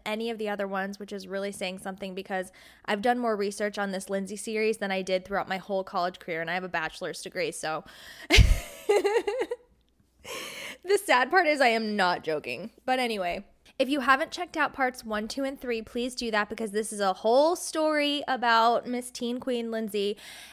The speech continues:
and I want you guys to get the full effect. So the first episode is about her childhood and the Parent Trap. The second episode is about her feud with Hilary Duff.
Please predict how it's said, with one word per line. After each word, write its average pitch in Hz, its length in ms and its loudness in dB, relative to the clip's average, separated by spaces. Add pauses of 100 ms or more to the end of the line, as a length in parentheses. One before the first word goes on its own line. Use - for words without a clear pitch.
(120)
and 214 320 2
I 208 80 0
want 208 160 -2
you 220 80 -4
guys 214 140 0
to 220 100 -4
get 208 140 -4
the 208 80 -6
full 208 180 -2
effect. 202 320 -4
So 220 80 -4
the 214 120 -6
first 220 340 -2
episode 214 420 -2
is 202 160 -6
about 196 340 -2
her 214 140 -8
childhood 233 560 -2
and 208 160 -8
the 196 40 -10
Parent 262 420 -8
Trap. 247 420 -2
The 240 80 -10
second 226 320 -8
episode 220 420 -6
is 214 140 -8
about 196 240 -4
her 220 140 -14
feud 214 340 -8
with 196 160 -12
Hilary 190 460 -8
Duff. 226 320 0